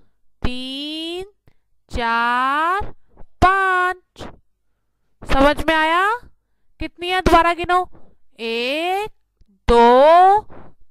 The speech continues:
तीन, चार, पाँच।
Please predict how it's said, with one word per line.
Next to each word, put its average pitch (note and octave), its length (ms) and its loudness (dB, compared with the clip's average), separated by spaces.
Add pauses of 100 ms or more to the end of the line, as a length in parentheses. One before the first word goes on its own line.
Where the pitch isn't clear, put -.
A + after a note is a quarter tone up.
(140)
तीन, D#4+ 800 -6 (520)
चार, D#4+ 840 -2 (560)
पाँच। F4+ 720 0